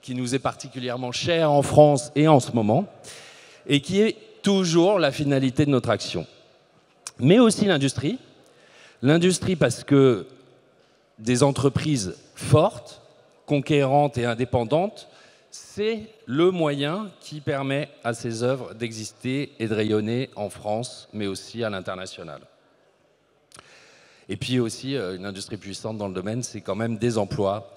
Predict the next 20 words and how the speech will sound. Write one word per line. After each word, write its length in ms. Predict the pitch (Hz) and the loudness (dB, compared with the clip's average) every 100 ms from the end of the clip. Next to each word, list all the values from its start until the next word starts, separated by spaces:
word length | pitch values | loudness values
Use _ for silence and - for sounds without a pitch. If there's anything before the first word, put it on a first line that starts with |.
| - | -18
plus 160 | - 147 | -6 -6
de 40 | |
cent 140 | - 143 | -2 -4
cinquante 420 | 143 123 120 - | -2 -2 -2 -2
mille 140 | 120 | -2
emplois 320 | 113 - 117 | 0 0 -2
directs 400 | 104 107 110 117 | 0 -2 -2 -4
et 60 | 113 | -6
indirects 480 | 107 98 101 101 120 - | -6 -4 -4 -4 -8 -8
dans 100 | 95 | -8
toute 200 | 117 104 | -8 -10
cette 280 | 107 87 _ _ - | -14 -14 _ _ -18
filière 400 | 117 110 113 107 | -12 -6 -6 -6
de 80 | 101 | -6
l'image 460 | 98 107 110 90 | -4 -4 -4 -4
dont 120 | 101 | -4
je 120 | 98 - | -4 -4
parlais, 420 | 98 90 98 139 - - - - _ _ _ _ _ _ _ 113 | -6 -4 -6 -6 -12 -20 -20 -20 _ _ _ _ _ _ _ -2
et 340 | 123 123 127 - - - | 0 2 -2 -6 -20 -20
surtout 580 | - - 117 - 110 | -16 -8 -6 -4 -6